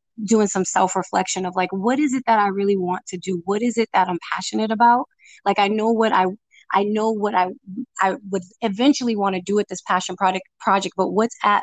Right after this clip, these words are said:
the heart of it? You know what I mean? And what impact, is the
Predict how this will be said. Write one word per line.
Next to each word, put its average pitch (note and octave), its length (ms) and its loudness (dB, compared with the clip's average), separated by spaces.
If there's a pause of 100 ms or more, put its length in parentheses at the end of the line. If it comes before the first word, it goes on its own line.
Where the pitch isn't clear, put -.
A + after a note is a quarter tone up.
the - 80 -2
heart F3 300 0
of D#3 80 -8
it? - 140 -14 (560)
You G3 140 4
know G3+ 60 6
what G3 120 4
I F#3+ 80 2
mean? G3 240 2
And G3 180 2
what A3 220 2
impact, G#3 600 -4 (400)
is A#3 160 2
the A#3 120 0